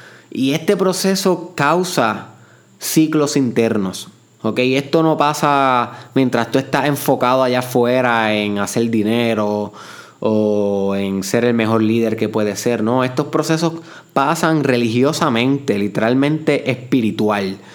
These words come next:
literalmente en soledad, ¿ok? Y si tú no cuestionas tus valores, maybe pasa el ciclo in-,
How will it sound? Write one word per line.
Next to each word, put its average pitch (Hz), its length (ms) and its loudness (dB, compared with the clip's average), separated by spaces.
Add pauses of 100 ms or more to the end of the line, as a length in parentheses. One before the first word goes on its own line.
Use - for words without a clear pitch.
(180)
literalmente 131 800 2
en 127 100 2
soledad, 101 600 0 (440)
¿ok? 104 240 -8 (1080)
Y 131 280 0
si 135 160 0
tú 165 140 2
no 208 100 2
cuestionas 190 500 0
tus 170 180 2
valores, 143 880 0 (560)
maybe 156 840 2
pasa 165 380 0
el 165 80 2
ciclo 170 300 2
in-, 165 220 0